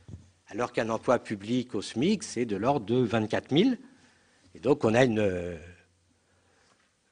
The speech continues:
on a des, des, des mesures qui sont, euh, peu efficaces. Ensuite, euh, bon, euh, se pose la question, quelle est, euh, cette élasticité que l'on mesure ?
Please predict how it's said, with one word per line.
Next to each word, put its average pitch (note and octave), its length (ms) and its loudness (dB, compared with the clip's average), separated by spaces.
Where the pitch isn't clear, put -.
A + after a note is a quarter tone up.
on G#2+ 140 0
a A#2+ 100 8
des, G2+ 240 0
des, A2 160 0
des A2 240 0
mesures B2 480 -2
qui - 140 -20
sont, B2+ 460 -10
euh, F2+ 260 -14
peu D#3 160 4
efficaces. - 680 -4
Ensuite, C#3 560 -4
euh, G2 320 0
bon, F#2 320 -6
euh, F2 40 -14
se - 140 -18
pose B2+ 200 0
la G#2+ 140 0
question, B2+ 540 2
quelle A#2+ 240 4
est, C3+ 260 0
euh, G2 260 -6
cette - 240 -6
élasticité C#3 880 -2
que C#3 100 -8
l'on A2 160 -4
mesure ? G#2+ 540 0